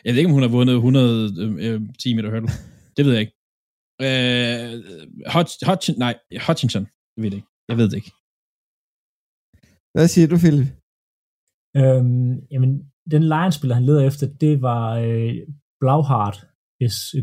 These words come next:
Speaker 3: kone kvalificerede sig til et eller andet knald. Det kan jeg ikke huske. Men Robert Quinns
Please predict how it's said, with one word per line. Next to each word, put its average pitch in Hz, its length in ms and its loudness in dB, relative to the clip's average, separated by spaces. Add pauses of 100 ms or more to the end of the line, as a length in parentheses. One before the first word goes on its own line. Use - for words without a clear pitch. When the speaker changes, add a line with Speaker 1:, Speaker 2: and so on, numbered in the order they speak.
Speaker 3:
kone 135 320 4
kvalificerede 113 400 -2
sig 110 180 -4
til 117 80 -6
et 113 40 -4
eller 113 140 -6
andet 101 140 -6 (720)
knald. 110 240 -4
Det 135 60 -4
kan 131 100 2
jeg 123 60 0
ikke 127 120 -2
huske. 151 200 -2
Men 135 60 4 (240)
Robert 147 300 4
Quinns 220 300 2